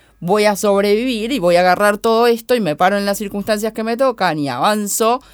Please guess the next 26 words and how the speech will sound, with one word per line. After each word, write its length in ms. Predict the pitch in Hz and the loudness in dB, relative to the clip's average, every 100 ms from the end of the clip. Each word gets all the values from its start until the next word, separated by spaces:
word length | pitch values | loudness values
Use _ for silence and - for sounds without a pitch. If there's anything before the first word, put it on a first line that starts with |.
| - - | -20 -10
y 160 | 170 | -10
creo 840 | - 202 226 233 240 240 254 269 | -2 4 6 8 6 6 6 6
y 60 | 226 | 4
voy 200 | 175 185 | 2 -4
cre-, 360 | - 175 170 - - | 0 2 2 -2 -8
creo 320 | 175 180 185 | -2 2 2
de 80 | 151 | 2
crear 800 | - 151 151 160 151 156 156 196 - - | -2 0 4 4 4 0 -8 -14 -18 -10
y 120 | 156 | -2
de 100 | 143 | -2
creer 380 | 135 127 123 127 | 0 -2 -4 -6
también, 400 | 123 123 107 139 - - | -8 -8 -10 -14 -18 -20
<laughs> 160 | - | -2
eh, 420 | - 226 220 185 - | 4 6 6 2 2
eh, 360 | 240 208 170 - - _ | 2 4 0 -4 -12 _
y 180 | - 214 | -2 4
voy 220 | 226 247 | 6 6
construyendo 1080 | - 214 208 196 208 214 214 247 196 175 156 - | 2 0 0 0 -2 0 2 2 2 2 0 0
ese 300 | 170 - 202 | -2 0 0
camino 500 | 202 214 214 170 151 | 0 2 2 0 -4
que 280 | 131 131 147 | -6 -4 -4
es 120 | 147 | -2
mi 280 | 180 202 190 | 0 0 0
propio 320 | 196 190 185 | 0 -2 0
camino", 600 | 185 202 185 175 196 226 _ _ _ _ - | -2 -2 -2 -4 -4 -8 _ _ _ _ 0
eh, 420 | 202 196 185 | 2 2 0